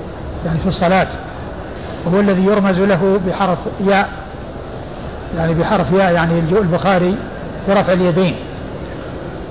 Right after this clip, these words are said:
وجاء عن النبي صلى الله عليه وسلم في حديث ابن عمر أنه كان يرفع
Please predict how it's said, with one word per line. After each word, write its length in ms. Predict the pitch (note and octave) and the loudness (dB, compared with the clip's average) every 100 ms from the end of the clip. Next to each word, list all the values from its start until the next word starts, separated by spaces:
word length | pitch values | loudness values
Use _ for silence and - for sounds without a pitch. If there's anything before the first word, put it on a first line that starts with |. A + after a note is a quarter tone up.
| - - - - | -12 -10 -10 -2
وجاء 1200 | F#3 G#3 G3+ F#3+ F3+ - - - - F3 A3+ C4+ | 4 4 4 4 2 -2 -10 -10 -8 0 2 4
عن 180 | G#3 G#3+ | 2 0
النبي 260 | G3 F#3+ | 0 0
صلى 160 | F3+ G3+ | 0 0
الله 180 | F#3+ F#3+ | 0 0
عليه 80 | F3+ | 2
وسلم 360 | G#3 F#3 F3+ G3+ - - - - - - | 2 2 0 -4 -10 -10 -12 -12 -12 -4
في 80 | F#3 | 0
حديث 300 | D#3+ F#3 F#3 | 2 2 2
ابن 160 | F#3 F3 | 2 2
عمر 340 | G#3+ F#3+ F#3 - - - - - - - | 2 2 2 -2 -10 -10 -10 -10 -6 0
أنه 300 | A#3 G#3 G3+ | 2 4 4
كان 240 | B3 B3 | 4 4
يرفع 380 | G#3+ A#3+ F#3 | 4 4 4